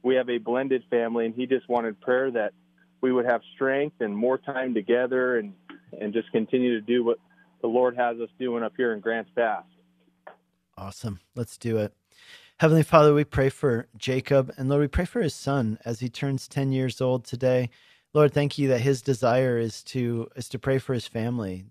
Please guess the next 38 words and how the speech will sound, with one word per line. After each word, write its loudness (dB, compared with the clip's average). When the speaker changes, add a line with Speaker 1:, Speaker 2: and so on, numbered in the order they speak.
Speaker 2:
that -2
he -6
cares. -2
And -8
Lo-, -2
Lord, -2
we -6
see -6
that, -2
uh, -2
you're -2
working -4
in -4
his -8
heart 0
and -8
his -8
life, -2
drawing -2
him -4
to -12
yourself. -4
And -10
we -6
give -6
you -4
praise -2
and -6
glory -2
for -10
that. -4
And -8
Lord, -4
we -4
pray -8
for -8
his -6
son, -6